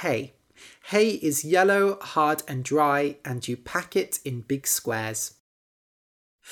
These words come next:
When you put your tongue on something, you lick it. L I C K. For example, you lick ice creams to eat them. You lick an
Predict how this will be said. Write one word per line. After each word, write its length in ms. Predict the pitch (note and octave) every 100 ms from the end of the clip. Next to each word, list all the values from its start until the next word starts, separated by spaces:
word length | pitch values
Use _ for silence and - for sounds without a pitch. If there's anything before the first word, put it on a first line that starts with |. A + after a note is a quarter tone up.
| - - -
When 220 | B3+ C#4
you 200 | D4 D4
put 240 | - G#3+
your 100 | E3
tongue 380 | D3+ - A3 G#3
on 160 | C#3+ A#2+
something, 680 | - G#2+ - - A2 A#2+ C3+
you 320 | - A#2+ C3 A#2+
lick 460 | B2+ F#3 A3+ -
it. 340 | C#3 - - - _ -
L 260 | G#3 B3 A3
I 180 | E3 E3+
C 300 | - C3 B2
K. 360 | - A#2 - _ _ - - -
For 180 | - D4
example, 680 | A#3 C#3+ C3 C3+ F3 G3 -
you 220 | C3+ C#3+
lick 240 | D3 C#3+ -
ice 240 | E3+ G#3 -
creams 480 | - B2 A#2+ F3 -
to 200 | D#3+ G3
eat 180 | -
them. 160 | - G#2+ _ _ _ - - -
You 180 | C#3
lick 240 | C#3+ D#3 -
an 140 | C3